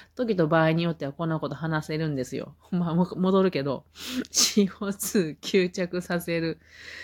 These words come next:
えー、大切な役割だよね、とか、あと、代わりに古布を、布を使ってるから、その、ティッシュの分、ゴミを燃やすっ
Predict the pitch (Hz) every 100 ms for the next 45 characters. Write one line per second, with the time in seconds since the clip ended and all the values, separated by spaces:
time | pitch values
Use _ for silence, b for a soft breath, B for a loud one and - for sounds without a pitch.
0 | B B B _ - 160 160 160 156 160
1 | 175 160 165 170 156 139 139 131 156 156
2 | 156 151 131 123 107 - 139 143 139 71
3 | - _ _ _ _ _ _ 190 277 285
4 | 277 269 269 196 165 156 156 156 151 -
5 | - 165 156 151 151 - 226 226 - 247
6 | 254 - 127 139 131 - b b b _
7 | - 185 180 175 175 - _ _ _ -
8 | 339 - - 180 160 147 165 175 135 -
9 | _ _ - 165 220 254 190 147 151 131
10 | 127 160 156 156 - - - 165